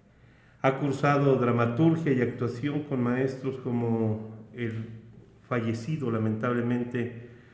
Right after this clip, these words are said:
maestro Tomás Urtuzástegui, con también Vicente Leñero, Ricardo Pérez Cuit, Hugo Argüelles y Ludwig Margules, entre otros.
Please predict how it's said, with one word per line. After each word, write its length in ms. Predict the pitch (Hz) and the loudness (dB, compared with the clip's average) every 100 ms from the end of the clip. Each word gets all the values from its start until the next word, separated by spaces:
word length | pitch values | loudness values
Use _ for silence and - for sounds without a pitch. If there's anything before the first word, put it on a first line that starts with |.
| - _ | -20 _
maestro 420 | - 120 123 123 117 | 0 2 2 0 -2
Tomás 340 | 113 120 117 | 0 0 -2
Urtuzástegui, 1080 | 113 - 110 - 131 127 131 120 123 113 - - - - - | -6 -8 -8 -2 0 0 -4 -4 -6 -8 -14 -20 -20 -20 -4
con 180 | 117 113 | -2 0
también 640 | 117 113 123 123 120 - - - - - - - | 0 0 0 0 -2 -8 -16 -20 -20 -20 -18 -4
Vicente 480 | 120 - 131 127 123 | -4 2 2 2 0
Leñero, 560 | 110 117 131 131 135 - - - - - | 2 2 2 2 0 -4 -12 -16 -20 -8
Ricardo 500 | 120 117 139 135 131 | -6 0 2 2 0
Pérez 280 | 127 113 113 - | 0 -2 -4 -10
Cuit, 280 | 135 143 147 - - - - - - _ | -6 -6 -6 -12 -18 -20 -20 -20 -20 _
Hugo 220 | 143 139 | 2 6
Argüelles 720 | 131 123 139 147 143 143 139 - - | 6 6 2 2 2 0 -2 -8 -4
y 140 | 123 | 0
Ludwig 440 | 127 127 127 127 | 0 0 0 -2
Margules, 800 | 120 117 110 127 131 113 101 - - | 0 0 0 -2 -2 -2 -4 -6 -6
entre 340 | 110 110 113 | -6 -2 -2
otros. 400 | 110 110 - - | -2 -2 -10 -16